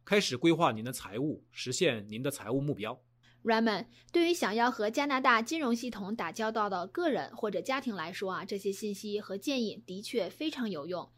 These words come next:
Speaker 2: 那么你可以从哪里开始帮到他们？加拿大的新移民什么时候应该和你们联系？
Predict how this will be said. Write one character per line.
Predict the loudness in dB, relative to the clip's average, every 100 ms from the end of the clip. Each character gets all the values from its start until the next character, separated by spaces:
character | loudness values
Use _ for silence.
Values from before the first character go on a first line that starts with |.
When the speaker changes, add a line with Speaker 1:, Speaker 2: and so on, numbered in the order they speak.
| _ -20 -2
Speaker 2:
那 | 0
么 | 2 0 -4
你 | -2 -2
可 | 0 2
以 | 2
从 | 0 -2 0
哪 | 0 0
里 | 0 -4 -6
开 | -8
始 | -6 -6
帮 | -2 0
到 | 0 0
他 | -2 -10
们？ | -12 -16 _ _
加 | -2 0
拿 | 0
大 | 0 0
的 | -2
新 | -4 -4 -2
移 |
民 | -2 -2 -2
什 | -4 -4
么 | -4
时 | -6
候 | -2 -2
应 | -2 -2
该 | -2 -2
和 | -4
你 | -4
们 | -4 -6
联 | -10 -10
系？ | -8 -6 -8